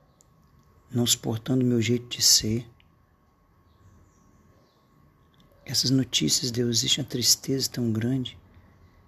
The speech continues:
que essas notícias têm se espalhado, Pai,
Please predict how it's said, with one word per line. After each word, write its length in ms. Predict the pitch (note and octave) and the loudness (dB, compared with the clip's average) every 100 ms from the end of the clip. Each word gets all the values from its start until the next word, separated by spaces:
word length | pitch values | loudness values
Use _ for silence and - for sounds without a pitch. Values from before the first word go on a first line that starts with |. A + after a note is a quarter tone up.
| - _ _ _ - | -20 _ _ _ -8
que 80 | |
essas 240 | C#3 - C3 | -2 0 2
notícias 520 | C3 A#2+ - C3+ C3 | 2 0 -2 0 0
têm 140 | C#3+ | 0
se 160 | C3+ - | 0 4
espalhado, 840 | - - C#3 B2+ G#2+ A2 A#2 A2+ - | 4 2 -2 -2 0 0 -2 -4 -12
Pai, 240 | - A#2 | -16 -16